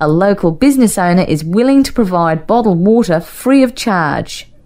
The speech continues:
The next outing, Bush Tucker, is a new one. Have you ever wondered what life in this country would have been like two hundred to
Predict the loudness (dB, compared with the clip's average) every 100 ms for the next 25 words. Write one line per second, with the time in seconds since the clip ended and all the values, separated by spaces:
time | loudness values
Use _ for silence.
0 | _ -4 2 4 4 2 -4 -4 -2 0
1 | 2 2 2 2 0 0 -4 -2 -2 -2
2 | -4 -2 -2 2 4 6 6 4 4 0
3 | 0 -4 -8 -20 -20 -20 -16 -4 0 2
4 | 0 0 0 2 2 2 0 2 2 0
5 | 0 0 0 0 0 0 0 -2 -4 -2
6 | 0 0 0 0 -2 0 4 4 4 2
7 | -2 -8 0 2 4 4 4 4 0 0
8 | -2